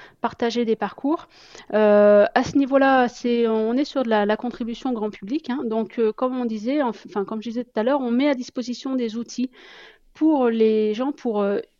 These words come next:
évaluer, euh, la qualité du, du parcours, hein. On a des, des petits smileys, hein, qui donnent la qualité de la trace. On a aussi, euh, voilà, le, l'auteur dit s'il a réalisé ou pas le parcours. On met des, euh, des messageries pour permettre aux gens de poser leur, les, les questions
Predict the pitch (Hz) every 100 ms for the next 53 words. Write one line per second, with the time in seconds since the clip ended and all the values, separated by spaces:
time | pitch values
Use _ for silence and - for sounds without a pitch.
0 | - 233 233 240 254 254 233 190 190 190
1 | 226 226 214 240 226 202 190 185 185 185
2 | - 311 330 269 240 196 202 220 - 277
3 | 262 240 240 220 220 208 208 208 220 208
4 | 208 196 202 - 247 - - _ - -
5 | - 220 220 220 220 - - 247 220 208
6 | 202 220 214 202 190 202 226 226 240 226
7 | 196 220 - 220 202 196 214 220 202 214
8 | 202 208 208 214 - 285 254 226 220 214
9 | 202 196 190 _ _ - - 208 196 196
10 | 196 - 208 220 214 226 220 233 220 _
11 | 196 - 214 208 214 - 214 220 214 196
12 | - 269 269 240 - 220 220 226 214 220
13 | 233 226 247